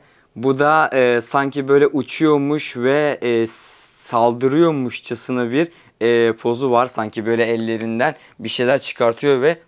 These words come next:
Thanos'a saldırıyormuş gibi bir, e, pozu var. Gerçekten arkadaşlar Zotaki serisini tamamladık görmüş olduğunuz gibi.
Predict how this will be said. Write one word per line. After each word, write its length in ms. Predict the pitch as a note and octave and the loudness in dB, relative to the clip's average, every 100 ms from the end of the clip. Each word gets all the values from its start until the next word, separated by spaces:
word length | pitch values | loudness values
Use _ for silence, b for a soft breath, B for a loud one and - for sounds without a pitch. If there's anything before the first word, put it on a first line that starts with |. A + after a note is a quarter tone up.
| - | -4
Thanos'a 500 | C3 C3 - D#3 E3+ _ | -2 -2 -2 -2 -4 _
saldırıyormuş 720 | - C#3 C3 A#2+ B2+ C3 B2 | -4 2 2 0 -2 -2 -2
gibi 280 | - A#2 A2+ | -4 -2 -2
bir, 160 | C3 F3 B B - | -2 -4 B B 2
e, 240 | A#2 A2+ | 4 4
pozu 380 | - C3 C#3 D3+ | 2 -2 0 2
var. 200 | B2+ - B B B | 2 2 B B B
Gerçekten 640 | B2 F#3 - F3 - D#3 | 0 0 0 -4 0 0
arkadaşlar 480 | D3+ D3 D3+ C#3+ D#3+ | 2 2 2 2 -2
Zotaki 480 | B2 B2 E3 D#3+ | -2 -2 -4 -6
serisini 540 | D3 C#3+ C3 A#2+ C3 C#3+ | -2 0 0 -2 -6 -6
tamamladık 640 | - A#2+ B2 B2+ B2 C3+ | -2 2 2 2 -2 -2
görmüş 340 | B2 A#2 A2+ B2 | 0 0 0 0
olduğunuz 500 | A#2 A2 A#2+ B2+ B2 | 0 0 -4 -4 -4
gibi. 320 | A2+ A2 E3 | -4 0 0